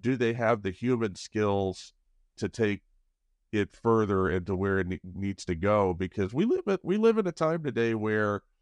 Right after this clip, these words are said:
you know, a lot of the management approaches, say from the seventies and eighties, uh, or even you go back to, like, the fifties, uh, that's not gonna work. So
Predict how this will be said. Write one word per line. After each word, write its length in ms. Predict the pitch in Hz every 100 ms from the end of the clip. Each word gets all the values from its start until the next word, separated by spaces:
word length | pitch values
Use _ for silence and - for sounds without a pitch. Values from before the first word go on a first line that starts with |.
| _ _ -
you 100 | 127
know, 120 | 120
a 40 |
lot 180 | 123 185
of 80 | 226
the 80 | 139
management 540 | 104 117 151 - 98
approaches, 960 | 92 110 104 104 - 92 90 - - - _
say 300 | - 123 110
from 180 | 107 110
the 80 | 92
seventies 600 | - 113 107 104 98 95
and 80 | 90
eighties, 540 | 104 110 87 82 - _ _ _ -
uh, 320 | 98 98 95
or 260 | 92 107 120
even 220 | 131 113
you 80 | 107
go 180 | 113 101
back 380 | 98 110 131
to, 100 | -
like, 220 | 98 92 -
the 80 | -
fifties, 640 | 135 156 - 90 82 85 - _ _ _ _
uh, 280 | 65 76 71 - _ _ _ _ -
that's 240 | 185 -
not 180 | 185 311
gonna 180 | 220 139
work. 440 | 117 117 127 78 - _ _ _ _ _ _
So 680 | - 135 131 127 123 123 127